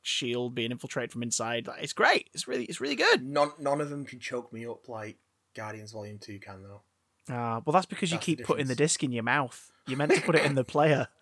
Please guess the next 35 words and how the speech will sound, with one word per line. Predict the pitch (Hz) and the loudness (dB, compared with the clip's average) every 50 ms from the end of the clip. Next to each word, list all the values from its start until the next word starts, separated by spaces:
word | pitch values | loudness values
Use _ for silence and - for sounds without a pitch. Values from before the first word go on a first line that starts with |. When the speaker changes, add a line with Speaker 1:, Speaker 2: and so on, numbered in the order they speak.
| _ _ _ - | _ _ _ -4
Speaker 1:
<laughs> | - - - - - - - - - - - - - | -2 -2 -2 -4 -6 -8 -8 -6 -6 -6 -2 2 2
Speaker 2:
Listen, | 214 220 - 165 - | 2 4 2 0 -2
I | |
just | 170 170 190 | -2 0 0
have | 175 | -2
a | 165 147 | -2 -2
very | 143 - 156 151 147 | -2 -2 -2 0 -2
wide | 143 135 131 131 127 127 120 117 - | -2 -2 -2 -2 0 -2 -2 -6 -6
mouth. | 135 131 113 113 - 113 _ _ - - - - | -6 -6 -4 -6 -8 -10 _ _ -12 -2 4 6
Speaker 1:
<laughs> | - - - - - | 6 6 6 8 8
Speaker 2:
Okay. | 381 381 - 294 262 175 139 - - - - - _ | 8 10 10 10 8 8 6 4 -2 -12 -18 -12 _
Speaker 1:
Speaking | - - - - 190 208 226 - - 220 196 180 | 0 2 4 6 8 8 8 8 6 6 10 10
of | 165 135 127 | 10 10 10
wide | 135 156 170 190 208 226 214 | 10 10 10 12 12 10 10
mouths, | 202 247 262 262 226 214 214 214 180 - | 10 8 10 10 12 10 10 8 6 2
please | - - 139 135 113 | -4 -2 -2 0 2
let | 127 151 175 170 156 | 6 8 10 10 10
the | 135 123 | 8 8
Speaker 2:
<laughs> | |
Speaker 1:
segue | 131 131 127 | 8 8 10
work, | 127 127 - - | 10 10 8 8
please | - 143 127 123 | 8 8 8 8
let | 127 131 - | 6 4 4
the | 123 | 4
segue | - - 139 120 127 127 127 | 4 6 6 6 6 6 8
work, | 123 131 147 - | 8 6 6 6
please | - 156 147 135 | 8 8 8 8
let | 147 135 | 8 6
the | - 135 | 6 6
segue | - - 139 120 135 131 | 6 6 6 8 8 8
work. | 135 131 160 185 | 8 8 8 8
Spider-Man | - - 302 330 381 466 453 440 440 415 403 381 - | 8 10 10 12 12 12 12 12 12 12 10 10 10
Homecoming! | 311 339 415 453 440 427 - - 302 269 247 175 127 | 10 12 12 12 10 8 8 8 10 10 10 8 6
Shit. | - - - - 110 123 | 4 0 2 6 8 10
Speaker 2:
Oh, | 123 123 123 123 | 10 12 10 10